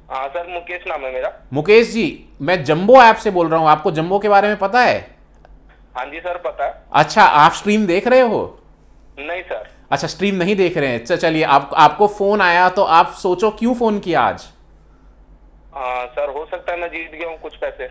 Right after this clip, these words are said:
Speaker 2: जी हाँ मुकेश जी, बहुत बहुत बधाई हो, आप इनाम जीत गए हैं आज।
Speaker 1: सर, कितना?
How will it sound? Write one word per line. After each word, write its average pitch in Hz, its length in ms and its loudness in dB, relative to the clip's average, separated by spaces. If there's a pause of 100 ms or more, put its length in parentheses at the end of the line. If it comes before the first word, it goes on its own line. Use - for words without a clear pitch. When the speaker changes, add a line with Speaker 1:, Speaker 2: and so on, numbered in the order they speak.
(140)
Speaker 2:
जी 156 320 -2
हाँ 190 400 8
मुकेश 190 440 -2
जी, 190 260 -6
बहुत 160 560 0
बहुत 156 280 0
बधाई 147 380 -4
हो, 180 560 -2
आप 151 420 4
इनाम 160 440 0
जीत 175 240 -6
गए 196 180 -2
हैं 170 160 -6
आज। 104 240 -6
Speaker 1:
सर, - 1500 -18
कितना? 165 380 -12